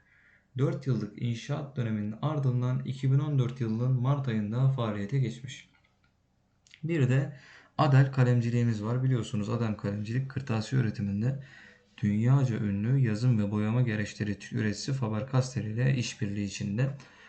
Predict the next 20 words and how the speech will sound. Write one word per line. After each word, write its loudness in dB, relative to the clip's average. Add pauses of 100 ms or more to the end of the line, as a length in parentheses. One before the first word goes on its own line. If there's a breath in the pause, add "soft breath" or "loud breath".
(120 loud breath)
Adel 2
Kalemciliğin 0
videosunda 0
sayfamızda -2
arkadaşlar -6
bir 0
gün -4
önce 2
bahsetmiştik. -4 (420 loud breath)
Buradan 0
detaylı -2
olarak -2
inceleyebilirsiniz. -2 (840 loud breath)
Sosyal 0
kuruluşlarına -2
baktığımızda -4
ise -2
arkadaşlar 0
Anadolu 0
Holding'imizin -2